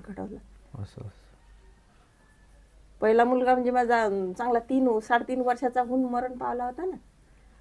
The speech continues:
Speaker 2: अच्छा.
Speaker 1: हा.
Speaker 2: असं झालं होतं.
Speaker 1: असं झालं होतं. मग ते माझ्या भासऱ्यानं सांगितलं.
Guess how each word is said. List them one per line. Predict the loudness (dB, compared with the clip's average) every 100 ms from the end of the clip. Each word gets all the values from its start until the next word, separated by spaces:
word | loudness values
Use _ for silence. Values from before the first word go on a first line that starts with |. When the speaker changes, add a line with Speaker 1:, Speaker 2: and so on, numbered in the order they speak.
| -10
Speaker 2:
अच्छा. | -10 -6 -4 -2 -4
Speaker 1:
हा. | -4 -4 -6 -8
Speaker 2:
असं | -6 -4
झालं | -2 -2 -2
होतं. | -6 -12 -20 _ -8
Speaker 1:
असं | 0 2
झालं | 2 2
होतं. | 0 -2
मग | -4 -4 -4
ते | -2
माझ्या | -2 -2
भासऱ्यानं | -6 -6 -4 -2
सांगितलं. | -2 -2 -2 -2